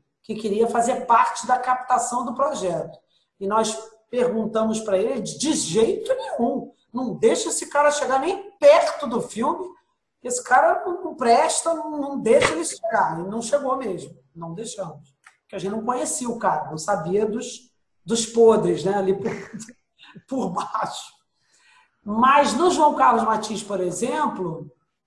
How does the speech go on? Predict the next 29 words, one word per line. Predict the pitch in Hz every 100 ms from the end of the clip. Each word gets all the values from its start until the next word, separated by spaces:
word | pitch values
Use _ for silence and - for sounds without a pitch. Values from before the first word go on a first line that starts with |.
| _ _ _ _ _ _ _ _ _ -
a | 208
gente | 240 -
fez | 254 247
uma | 247
primeira | 233 220 226 214
versão | 214 - 208
do | 190
roteiro | 175 180 226 233
e | 262
ele |
não | 262 277
gostou. | 302 320 - 190 147 - - _ _ _ _ _
Falou, | 208 214 214
"Não, | 170
eu | 170
não | 196 311
quero, | - 277 262 262 262 -
não | 220 -
quero | - 214 202 190
isso | 185 -
pro | 185
filme. | 160 190 185 208 208 208 202 - - _ _ _
Eu | 302
não | 370
quero | 320 320
falar." | - 233 202 220 233 202 - - -
Na | 202
primeira | 254 247 285
versão | 277 277 285 294 294 -